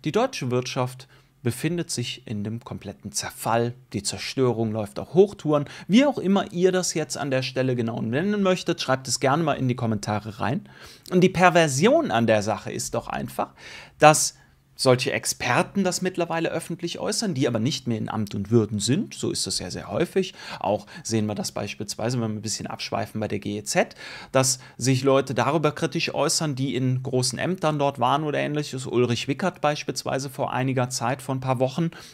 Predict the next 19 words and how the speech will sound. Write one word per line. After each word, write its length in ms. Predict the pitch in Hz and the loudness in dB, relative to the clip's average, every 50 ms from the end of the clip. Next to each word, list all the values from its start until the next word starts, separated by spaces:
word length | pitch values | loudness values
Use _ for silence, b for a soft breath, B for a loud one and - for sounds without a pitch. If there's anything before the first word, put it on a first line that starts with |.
| B B - | B B 0
der 80 | 147 | 0
sich 180 | 139 143 131 - | 0 0 -4 -2
kritisch 400 | - 165 156 170 151 131 - - | -4 -2 0 0 -4 -4 -6 -10
zu 180 | - - 156 143 | -6 -4 0 2
der 160 | 143 139 135 | 2 2 2
Situation 680 | 131 147 139 135 131 131 131 - - 143 143 147 147 B B B B B | 2 -2 -4 -2 -4 -4 -4 -2 0 0 0 0 -2 B B B B B
des 300 | 131 127 127 - - - | 0 0 0 -2 0 0
Ö 100 | 139 135 | 4 4
R 160 | 127 127 107 | 6 6 4
R 220 | 78 117 117 127 143 | 4 2 0 0 0
geäußert 580 | 131 139 107 - - 131 139 143 - 170 - | 0 -2 0 2 2 2 2 2 0 0 0
hat, 220 | 180 214 254 - B B B B B - | 2 0 0 0 B B B B B -2
nachdem 380 | 127 127 117 123 131 127 123 | -2 0 0 2 2 4 4
er 60 | 120 113 | 4 2
jetzt 340 | 110 120 135 131 - - | 2 0 0 -2 -6 -6
in 100 | - 147 | -4 0
Rente 300 | 175 185 196 185 - - | 4 4 4 4 2 -2
ist. 240 | - - - - _ _ _ _ | -6 -6 -12 -14 _ _ _ _
Vorher 580 | - - - 98 95 95 104 123 170 220 - | -18 -10 -8 -6 -4 -2 0 0 0 -2 -4